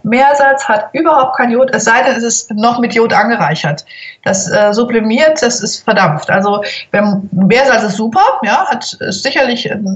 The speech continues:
gut, wenn es aus einer, wenn es auch rückstandskontrolliert ist, et cetera, aber weil auch viele Patienten sagen, „Nee, nee, ich nehme ja jeden Tag mein Meersalz, da ist doch viel Jod drin“, ne? Also, da vielleicht, äh, zum Thema Salz das vorweg. Ähm,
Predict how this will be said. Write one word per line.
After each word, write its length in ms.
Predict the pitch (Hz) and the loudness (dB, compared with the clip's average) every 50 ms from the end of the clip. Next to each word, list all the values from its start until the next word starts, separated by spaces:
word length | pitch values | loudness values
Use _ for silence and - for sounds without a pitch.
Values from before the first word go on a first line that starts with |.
| 202 208 190 | -6 -6 -6
gut, 320 | 190 254 320 370 359 - | -4 -2 -2 -2 -2 -2
wenn 140 | - 247 240 | -2 0 0
es 100 | 240 233 | 0 -2
aus 240 | 208 202 208 - - | -2 -2 -2 -2 -2
einer, 300 | 214 208 208 - - 202 | 0 0 0 0 0 0
wenn 100 | 208 202 | 0 -2
es 200 | 202 202 196 - | -2 -2 -4 -4
auch 360 | - 180 180 190 190 - - - | -2 -2 0 0 -2 -4 -4 -4
rückstandskontrolliert 800 | 226 240 - - - 226 220 226 - - 233 226 220 - 220 220 | -4 -2 0 0 0 0 0 -2 -2 -2 -2 -2 0 -2 0 0
ist, 260 | 226 202 202 196 190 | 0 0 0 -2 -2
et 120 | 190 190 - | -2 0 0
cetera, 260 | 254 - 254 240 - | 0 0 2 2 4
aber 280 | 208 202 202 202 196 - - - - - - | 4 4 2 2 0 -2 -4 -8 -10 -10 -4
weil 180 | - 185 208 202 | 0 0 2 4
auch 180 | 190 196 196 190 | 4 2 2 0
viele 180 | - 254 233 226 | 0 0 0 0
Patienten 320 | 226 220 190 220 214 214 | 0 0 0 0 0 0
sagen, 140 | 208 202 190 | 0 2 2
„Nee, 120 | 196 190 | 2 2
nee, 260 | 190 220 226 247 240 214 | 2 2 2 2 2 2
ich 180 | 196 180 - | 2 0 0
nehme 160 | 208 202 196 180 | -2 0 2 2
ja 140 | 180 170 | 2 2
jeden 240 | 170 185 190 196 196 | 0 0 0 0 0
Tag 160 | 196 196 196 | 0 0 0
mein 160 | 190 175 175 180 | 2 0 0 2
Meersalz, 480 | 196 226 254 254 220 214 196 190 190 | 2 2 2 4 4 4 2 2 2
da 100 | - 170 | -2 -2
ist 140 | 180 - - | -2 -2 -4
doch 100 | 180 170 | -6 -6
viel 140 | - 190 175 | -4 -4 -2
Jod 340 | 180 208 247 262 254 - - | 0 0 0 0 0 0 -4
drin“, 120 | 160 156 | -4 0
ne? 140 | 180 240 233 | 2 2 2
Also, 220 | 240 240 254 240 240 - - - - _ - | 2 2 0 -2 -2 -4 -10 -12 -14 _ -2
da 360 | 214 226 240 233 - 196 - | 0 0 0 0 -2 -6 -6
vielleicht, 360 | - 220 208 208 220 220 - | -2 0 2 2 0 0 -2
äh, 320 | - 135 196 196 196 190 - | -2 -2 0 -2 -2 -6 -6
zum 140 | - 220 202 | -6 -6 -6
Thema 260 | - 214 208 196 190 | -4 -2 0 0 2
Salz 320 | 190 196 196 196 196 - - | 2 2 2 0 0 -2 -2
das 180 | 185 190 - | -2 -2 0
vorweg. 400 | - 202 180 170 - - - - - - - - - - - - - | 0 0 2 2 0 0 -2 -8 -12 -12 -10 -10 -10 -10 -10 -4 0
Ähm, 560 | 208 220 220 220 226 226 233 233 226 226 | 2 2 4 2 2 -2 -2 -4 -6 -8